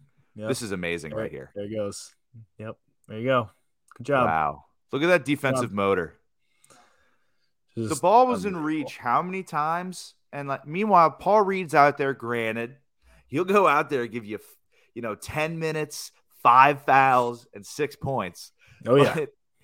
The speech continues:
Speaker 2: he'll go get you some boards. And, you know, he really is, you know, I, I honestly, I kinda undersold his scoring ability there, especially against, look, I mean, Toronto just has, like, an un-, an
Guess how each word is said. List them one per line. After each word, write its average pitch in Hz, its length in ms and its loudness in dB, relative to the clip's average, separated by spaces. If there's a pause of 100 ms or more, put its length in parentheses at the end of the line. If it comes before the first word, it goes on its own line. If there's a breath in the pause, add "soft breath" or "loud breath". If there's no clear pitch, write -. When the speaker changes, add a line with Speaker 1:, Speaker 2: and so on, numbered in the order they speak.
(120)
Speaker 2:
he'll 208 280 4
go 185 260 8
get 185 340 0
you 156 80 -6
some 120 220 -12
boards. 104 520 -4
And, 135 200 -10
you 165 100 -10
know, 208 140 2
he 202 200 -2
really 247 340 0
is, 185 300 2 (120)
you 147 140 -14
know, 139 60 -6
I, 123 220 -4 (140)
I 143 120 -6 (160)
honestly, 147 420 -8
I 117 40 -8
kinda 156 240 -8
undersold 139 640 -8
his 117 100 -10
scoring 117 360 -4
ability 98 340 -4
there, 92 260 -4 (340)
especially 147 560 0
against, 117 520 -4 (760)
look, 107 300 -4
I 101 100 -4
mean, 98 280 -8
Toronto 123 580 6
just 107 220 -4
has, 98 200 2
like, 95 160 -4
an 90 100 -6
un-, 92 200 -6 (460)
an 98 180 -4